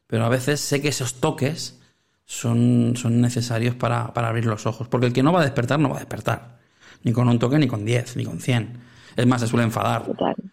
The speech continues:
Speaker 1: Pero el que quiere despertar, el que realmente está mal y, y quiere salir de ahí y no puede,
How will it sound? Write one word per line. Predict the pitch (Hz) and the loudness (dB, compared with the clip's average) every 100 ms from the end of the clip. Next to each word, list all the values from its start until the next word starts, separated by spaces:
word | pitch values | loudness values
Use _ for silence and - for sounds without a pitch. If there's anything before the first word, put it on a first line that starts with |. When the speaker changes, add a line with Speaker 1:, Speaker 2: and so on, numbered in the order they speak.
| _ _ _ _ | _ _ _ _
Speaker 1:
Pero | - 127 120 | -2 2 4
el | 117 | 2
que | 117 127 113 | 2 0 2
quiere | 131 180 | 0 2
despertar, | 190 135 120 131 156 | 2 0 0 0 0
el | 139 | 0
que | 113 | 0
realmente | 113 123 175 | 2 2 2
está | 180 120 | 0 2
mal | 117 120 | 2 4
y, | 120 | 2
y | 123 | 2
quiere | 120 127 | 0 0
salir | 120 113 110 | 2 0 0
de | |
ahí | 107 113 160 123 | -2 0 -2 2
y | |
no | 120 117 | 2 2
puede, | - - 175 | -2 -4 -4